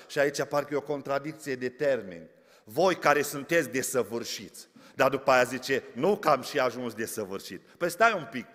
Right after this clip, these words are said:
ori ești, ori nu ești desăvârșit. Dar vedeți, este vorba de o desăvârșire pe care o putem atinge în lumea asta, în viața aceasta.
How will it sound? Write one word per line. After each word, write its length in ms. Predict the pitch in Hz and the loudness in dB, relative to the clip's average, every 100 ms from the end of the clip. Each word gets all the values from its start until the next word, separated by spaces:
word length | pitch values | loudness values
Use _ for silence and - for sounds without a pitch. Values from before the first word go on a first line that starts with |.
| - | 0
ori 280 | 143 196 233 | 4 4 4
ești, 280 | 226 - 233 | 0 2 4
ori 180 | 254 233 | 4 4
nu 100 | 190 | 0
ești 200 | 160 127 | 0 0
desăvârșit. 760 | 139 - 113 104 92 - 82 _ _ _ _ - | -4 -2 -2 -4 -8 -12 -16 _ _ _ _ -10
Dar 180 | - 131 | 0 0
vedeți, 500 | 123 117 156 175 156 | 0 -4 -6 -6 -8
este 280 | 127 - 123 | -8 -6 -6
vorba 380 | 107 147 151 160 | -2 -2 0 -4
de 120 | 131 | -4
o 40 | |
desăvârșire 1040 | 120 117 - 117 95 104 - 127 143 147 117 - - _ _ _ _ _ _ | -6 -6 -6 -10 -10 -10 -10 -12 -8 -8 -8 -16 -20 _ _ _ _ _ _
pe 100 | 127 | -14
care 300 | - 120 123 | -8 -6 -4
o 40 | |
putem 520 | 120 110 - 139 147 - | -6 -10 -6 -6 -6 -10
atinge 640 | - - - 160 143 98 | -10 -10 -10 -10 -6 -2
în 100 | 95 | -2
lumea 320 | 110 139 101 120 | -2 -2 -2 -2
asta, 500 | 175 - - - - | -2 -6 -12 -12 -14
în 120 | 98 | -14
viața 400 | 98 107 147 147 | -10 -8 -6 -8
aceasta. 680 | 120 - 160 143 - 92 73 | -6 -2 0 -2 -6 -8 -8